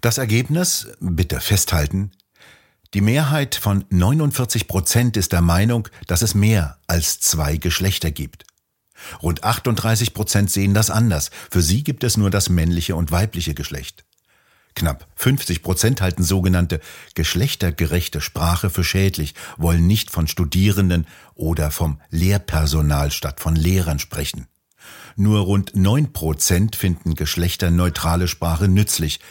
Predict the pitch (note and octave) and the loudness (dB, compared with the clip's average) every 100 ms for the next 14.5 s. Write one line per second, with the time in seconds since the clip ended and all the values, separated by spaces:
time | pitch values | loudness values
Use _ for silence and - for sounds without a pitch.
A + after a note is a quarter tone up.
0 | - _ - D2+ C#2 - A2 G#2 D#2 D#2 | -20 _ -6 -6 -4 0 0 0 -2 -4
1 | D2+ D#2+ - D#2+ D#2 D2 - E2 E2 G2 | -4 -6 -6 -4 -2 -4 -4 -4 -2 0
2 | G2 D#2 D2 C#2 C2 C2+ C#2+ C2+ - - | 0 0 -2 -4 -4 -6 -8 -10 -16 -20
3 | _ _ _ _ _ _ - - - - | _ _ _ _ _ _ -20 -18 -8 0
4 | G2 G2 F2+ - F#3 - E3 - C#3 B2 | 2 4 2 0 -2 0 -4 -2 -2 0
5 | A#2 A2 A2 A2 - G#2+ - A#2 F2+ - | 2 2 2 2 2 -2 0 0 0 -4
6 | - - - D2+ F#2 E2 F2 F2 B2+ C3+ | -12 -14 -6 -2 0 2 2 2 2 0
7 | E2 D2+ F#2 E2 - A#2+ - F#2+ E2 F2 | -2 -4 -6 -8 -6 -4 -2 0 2 2
8 | F#2+ G2+ - - - - F#2 F2 E2 F#2 | 2 0 -4 -20 -14 -2 0 0 0 0
9 | A2 C3+ - - F#2+ F#2+ F#2 F2+ F2 - | 0 -2 -4 -2 0 2 0 0 0 0
10 | G#2 C#3 A2 - B2 A#2 F#2+ F#2 F2+ G2 | 0 2 0 -2 -4 -2 0 2 2 0
11 | G#2 G#2+ F2+ F2+ - G#2+ G2 D#2 C#2+ C#2 | 0 0 0 -2 2 2 4 2 0 -4
12 | - D2 - - _ _ - F2 A2+ A2+ | -4 -8 -10 -20 _ _ -2 0 0 -2
13 | - G2 - F2+ F2+ - F#2 F2+ E2+ F#2 | 0 0 0 -2 -2 -4 -2 0 0 -2
14 | F#2 F2+ - F#2 C2 | 0 -2 0 -2 -4